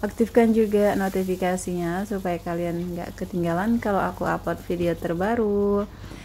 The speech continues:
Terima kasih ya, Bun. Nah,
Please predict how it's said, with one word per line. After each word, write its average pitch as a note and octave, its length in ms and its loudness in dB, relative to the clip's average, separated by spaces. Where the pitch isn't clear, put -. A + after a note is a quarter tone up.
Terima F3 320 -4
kasih G#3 400 4
ya, F#3+ 80 4
Bun. E3+ 560 0
Nah, F#3 560 2